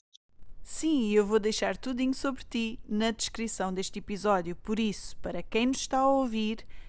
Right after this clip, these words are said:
se quiserem saber mais sobre a Laura Pereira, sobre o que ela faz, sobre como falar com ela,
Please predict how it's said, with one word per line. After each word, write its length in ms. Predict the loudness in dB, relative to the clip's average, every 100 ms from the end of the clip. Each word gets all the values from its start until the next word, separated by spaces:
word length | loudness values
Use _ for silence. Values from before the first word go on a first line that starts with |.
| -8
se 160 | -8 -6
quiserem 380 | -6 -4 -2 0
saber 340 | 0 0 0
mais 240 | 2 0 0
sobre 260 | -4 -2
a 40 | 0
Laura 280 | 0 -2
Pereira, 520 | -4 -2 0 0 0 -4
sobre 320 | -4 -6 -4
o 20 |
que 80 | 0
ela 220 | 0 0
faz, 480 | 2 4 4 2 -4
sobre 240 | -6 -6
como 240 | 0 0 2
falar 300 | 4 4 2
com 200 | -2 0
ela, 400 | 0 0 -4